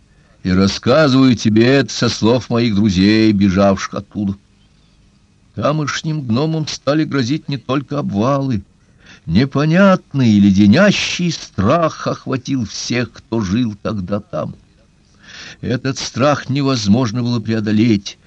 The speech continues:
Подземный скрежет каких-то гигантских зубов гасил сознание, и оставалось только одно —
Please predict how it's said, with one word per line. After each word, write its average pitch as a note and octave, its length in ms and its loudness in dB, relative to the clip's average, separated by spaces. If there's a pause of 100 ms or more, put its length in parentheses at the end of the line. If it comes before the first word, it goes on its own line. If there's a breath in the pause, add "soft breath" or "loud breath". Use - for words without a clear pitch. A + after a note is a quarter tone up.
(300 loud breath)
Подземный C#3+ 760 0
скрежет C#3 600 0
каких-то D3 360 -4
гигантских D3+ 720 0
зубов C#3+ 420 2
гасил D#3 420 -4
сознание, C#3+ 840 0 (300 loud breath)
и G#2 80 -4
оставалось G#2 680 -2
только D3+ 400 -2
одно — A2 440 0